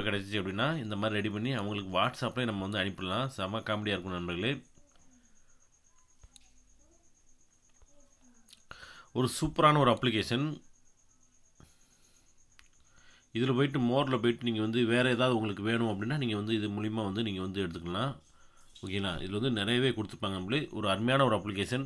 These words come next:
இந்த அப்ளிகேஷன் வந்து உங்களுக்கு பிடிச்சிருந்துச்சுன்னா, நீங்க வந்து, அ, லைக் பண்ணுங்க, ஷேர் பண்ணுங்க, கமெண்ட் பண்ணுங்க. இதுல வந்து நீங்க வந்து, இப்போ நீங்க வந்து உங்க ஃபோட்டோ நீங்க கொடுத்து ரெடி பண்ணிட்டு, இதுல வந்து நீங்க வந்து சேவ் பண்ணிக்கலாம். அதையும் நான் உங்களுக்கு சொல்லி கொடுத்துட்றேன்.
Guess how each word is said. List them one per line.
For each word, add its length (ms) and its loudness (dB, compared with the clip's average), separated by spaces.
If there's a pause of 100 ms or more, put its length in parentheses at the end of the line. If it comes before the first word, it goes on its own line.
(280)
இந்த 200 -2
அப்ளிகேஷன் 440 -2
வந்து 200 -2
உங்களுக்கு 300 -4
பிடிச்சிருந்துச்சுன்னா, 540 -2
நீங்க 160 -2
வந்து, 180 -2 (540)
அ, 100 0 (140)
லைக் 260 0
பண்ணுங்க, 260 0 (120)
ஷேர் 260 0
பண்ணுங்க, 240 -4 (120)
கமெண்ட் 300 -2
பண்ணுங்க. 320 -2
இதுல 200 2
வந்து 180 0
நீங்க 180 2
வந்து, 200 -2 (580)
இப்போ 200 -2
நீங்க 180 4
வந்து 180 4
உங்க 160 2
ஃபோட்டோ 380 2
நீங்க 220 4
கொடுத்து 280 2
ரெடி 160 4
பண்ணிட்டு, 300 2
இதுல 180 2
வந்து 160 2
நீங்க 200 2
வந்து 140 0 (100)
சேவ் 300 4
பண்ணிக்கலாம். 380 0
அதையும் 220 -2
நான் 120 -2
உங்களுக்கு 300 -4
சொல்லி 200 0
கொடுத்துட்றேன். 500 -2